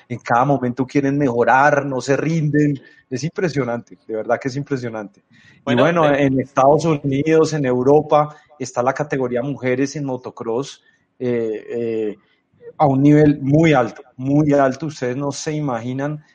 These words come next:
Speaker 1: el nivel deportivo, el rendimiento deportivo de, de la mayoría.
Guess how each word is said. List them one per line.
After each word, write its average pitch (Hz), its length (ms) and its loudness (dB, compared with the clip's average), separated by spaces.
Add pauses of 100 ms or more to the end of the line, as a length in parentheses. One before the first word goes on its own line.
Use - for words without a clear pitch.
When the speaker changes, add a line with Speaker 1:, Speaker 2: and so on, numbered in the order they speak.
(100)
Speaker 1:
el 123 160 -6
nivel 117 760 -6
deportivo, 139 600 0
el 139 60 2
rendimiento 113 500 -6
deportivo 131 600 -2
de, 123 260 -2
de 113 140 -8
la 110 100 -2
mayoría. 104 500 -8